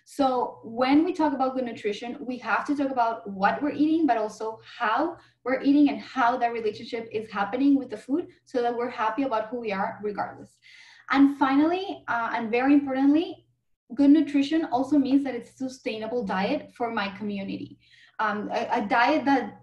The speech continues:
it's not sustainable, that is damaging the world, it really is really not a good diet. And when you look at what we need in our body and what we need to make sure that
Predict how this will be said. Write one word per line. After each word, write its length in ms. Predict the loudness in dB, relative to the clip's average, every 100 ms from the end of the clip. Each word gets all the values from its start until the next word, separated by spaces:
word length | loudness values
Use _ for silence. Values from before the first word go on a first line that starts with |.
| -10
it's 260 | -10 -8
not 300 | -2 -2 0
sustainable, 500 | -2 -2 -4 -4 -4
that 140 | -4 -4
is 100 | -6
damaging 640 | -2 2 4 4 4 0
the 100 | -2
world, 380 | -4 -2 -4 -8 -18 _ _ -6
it 240 | -4 0
really 500 | 2 4 4 2 0 -6
is 180 | -6 2
really 220 | 6 6
not 140 | 4
a 40 | 2
good 160 | 0
diet. 260 | 2 2 2
And 100 | 2
when 140 | 0
you 100 | 0
look 180 | -2 -2
at 140 | -2 -2
what 400 | 2 4 4 2
we 160 | -6 -6
need 320 | -4 -4 -4
in 80 | -4
our 180 | -2 0
body 420 | 0 0 0 -2
and 280 | -4 -6 -4
what 240 | 0 0 -2 -6
we 140 | -8
need 380 | -6 -6 -6 -10
to 80 | -12
make 180 | -10 -10
sure 320 | -8 -6 -4
that 320 | -2 0 -2